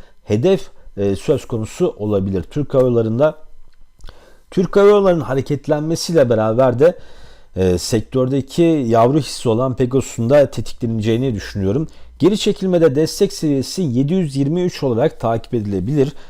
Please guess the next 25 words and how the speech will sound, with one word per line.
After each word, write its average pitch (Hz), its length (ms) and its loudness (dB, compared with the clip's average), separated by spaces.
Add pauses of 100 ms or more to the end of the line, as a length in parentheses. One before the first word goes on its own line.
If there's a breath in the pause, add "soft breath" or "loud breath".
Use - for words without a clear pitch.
(160 soft breath)
Pegasus'ta 135 680 0 (440 soft breath)
tabana 151 380 4
yayılan 165 560 6
çok - 320 0
güzel 110 400 0
bir 98 100 -4
hacim 98 340 -4
söz - 300 -4
konusu. 131 500 -4 (420 loud breath)
Bu 202 100 8
hacimle 160 520 4
beraber 113 580 6
de 165 120 6
göstergelerin 156 1040 2
trend 160 320 0 (100)
yönünü 131 300 0 (280 soft breath)
yukarı 170 320 2
yönlü 135 340 4
desteklediğini 107 680 -2
söyleyebilirim. 165 840 0 (560 soft breath)
E, 101 180 4
para 214 300 4
girişin 156 480 0
yarından 160 500 4
itibaren 131 800 0